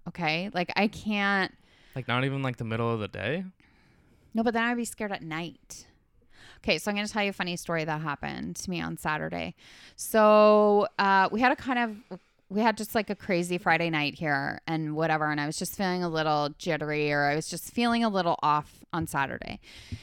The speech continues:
Speaker 1: And I had had the, like, doors all open for the breeze and stuff, and then I was like, "I'm gonna go have a shower, so I'm gonna shut the front door." So I had the door, sh-,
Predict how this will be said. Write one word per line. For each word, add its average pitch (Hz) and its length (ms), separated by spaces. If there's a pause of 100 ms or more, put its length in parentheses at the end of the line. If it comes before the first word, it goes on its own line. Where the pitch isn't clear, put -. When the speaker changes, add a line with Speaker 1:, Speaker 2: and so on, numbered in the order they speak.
(320)
Speaker 1:
And 214 140
I 220 60
had 226 160
had 196 340
the, 185 320
like, 175 180
doors 170 300
all 170 140
open 170 260
for 202 140
the 190 80
breeze 175 340
and 175 100
stuff, 175 220
and 185 100
then 175 60
I 170 40
was 170 120
like, 180 140
"I'm 185 60
gonna 180 120
go 202 100
have 208 140
a 196 40
shower, 156 400
so - 140
I'm 165 60
gonna 165 160
shut - 240
the 147 80
front - 320
door." 220 380
So 185 180
I 175 60
had 180 240 (120)
the 208 80
door, 185 380
sh-, - 260